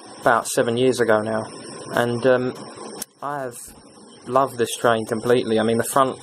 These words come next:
part tension lock's broken. I don't know if you can see that there, and there are a few little scrapes around it here and there, but I like it, uh, and I like it a lot. And I don't think,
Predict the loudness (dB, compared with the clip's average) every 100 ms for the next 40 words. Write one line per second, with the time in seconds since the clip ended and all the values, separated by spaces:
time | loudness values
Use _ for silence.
0 | -16 0 2 2 -2 -16 -20 -20 -18 -16
1 | -16 -16 -12 -4 -2 0 -2 0 -2 -4
2 | 2 2 2 0 -4 -4 -12 -18 -6 0
3 | 0 0 -4 -4 0 2 4 6 4 4
4 | -2 -14 -16 -16 -16 -14 -14 0 2 2
5 | -4 -2 2 2 2 0 2 4 4 2
6 | -4 -14 -14 -14 -14 -10 -8 -8 0 2
7 | 2 0 -6 -8 -8 -6 0 2 4 4
8 | 4 2 2 -8 -16 -16 -10 2 4 4
9 | 4 4 4 4 2 2 -14 -18 -18 -16
10 | -16 -16 -16 -18 -18 -6 2 4 4 2
11 | 0 -6 0 0 0 2 4 4 4 2
12 | 0 2 2 2 -4 -20 -18 -18 -16 -16
13 | -18 -16 -2 2 2 2 0 -2 -2